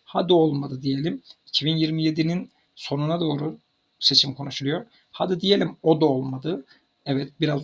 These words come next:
uzun bir süre iki üç yıl beklemek zorunda kalınma gibi bir durum söz konusu olacak. İki bin yirmi sekizde seçim olacak.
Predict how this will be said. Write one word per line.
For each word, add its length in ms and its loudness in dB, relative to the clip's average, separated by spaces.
uzun 360 0
bir 40 -2
süre 300 -2
iki 220 -8
üç 240 -4
yıl 180 -4
beklemek 560 -6
zorunda 440 -2
kalınma 420 0
gibi 300 -4
bir 140 -8
durum 200 -2
söz 180 -6
konusu 360 -8
olacak. 360 0
İki 220 -4
bin 100 0
yirmi 180 -2
sekizde 400 -4
seçim 340 0
olacak. 420 -4